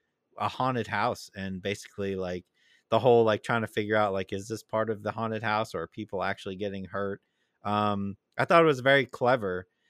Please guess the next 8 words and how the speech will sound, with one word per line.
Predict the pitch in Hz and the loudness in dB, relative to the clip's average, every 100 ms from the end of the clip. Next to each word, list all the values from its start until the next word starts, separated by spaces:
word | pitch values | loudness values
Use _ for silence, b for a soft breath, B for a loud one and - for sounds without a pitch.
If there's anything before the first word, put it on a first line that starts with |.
| _ _ | _ _
kinda | 143 127 113 | -2 0 -2
toying | - 139 131 123 | 0 2 2 0
with, | 117 113 - | 0 0 0
um, | 110 107 104 101 101 101 _ _ _ _ _ _ | -2 0 -2 -4 -8 -12 _ _ _ _ _ _
one | 101 123 123 | 0 2 2
of | 110 101 | 0 0
the | 113 110 110 107 - _ _ _ - | 2 4 2 0 -4 _ _ _ -4
actors | 113 117 - 123 123 117 - | -2 -2 0 0 2 -2 -10